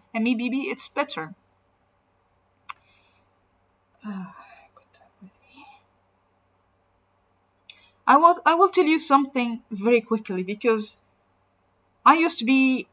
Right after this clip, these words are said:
in academia since very young age, and it's a different system. And be honest, talking about it trigger me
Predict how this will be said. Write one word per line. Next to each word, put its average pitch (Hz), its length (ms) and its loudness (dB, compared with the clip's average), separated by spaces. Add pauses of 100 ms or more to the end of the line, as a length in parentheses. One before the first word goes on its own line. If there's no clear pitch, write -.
in 202 440 -4
academia 208 600 -2
since 196 520 -8
very 214 300 4
young 202 260 -2
age, 196 560 -4
and 190 360 -10
it's 226 140 -4
a 214 60 -6
different 214 320 -4
system. 190 580 -8
And 208 380 -2 (360)
be 247 140 0
honest, 240 320 4
talking 240 260 0
about 208 360 4
it 214 180 -4
trigger 220 340 4
me 202 400 -4